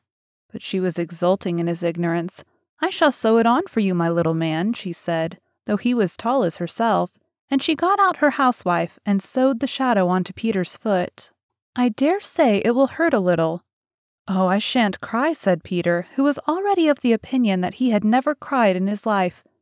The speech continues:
and he clenched his teeth and did not cry, and soon his shadow was behaving properly, though still a little creased. "Perhaps I should have ironed it," Wendy said thoughtfully. But Peter, boylike, was indifferent to appearances,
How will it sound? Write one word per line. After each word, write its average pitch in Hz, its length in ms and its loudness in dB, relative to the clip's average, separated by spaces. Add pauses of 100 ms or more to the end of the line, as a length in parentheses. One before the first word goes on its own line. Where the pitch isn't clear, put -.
(180)
and 175 100 -4
he 170 80 -2
clenched - 440 -4
his 180 220 -6
teeth - 320 -4
and 175 120 0
did 208 180 -2
not 196 240 0
cry, 175 420 -4 (300)
and 240 140 4
soon 349 280 2
his 349 160 -2
shadow 285 440 2
was 185 160 -2
behaving 202 440 0
properly, 175 720 -2 (300)
though 175 120 2
still 196 360 -2
a 165 100 0
little 208 220 2
creased. - 680 -4 (640)
"Perhaps - 500 -6
I 508 60 -10
should - 220 -4
have - 100 0 (100)
ironed 247 500 2
it," 170 340 0
Wendy 175 260 0
said 180 340 -2
thoughtfully. 175 680 -2 (340)
But - 180 -4
Peter, 180 480 -2 (140)
boylike, 185 500 4
was 185 160 2
indifferent 190 520 0
to 190 100 0
appearances, 185 800 0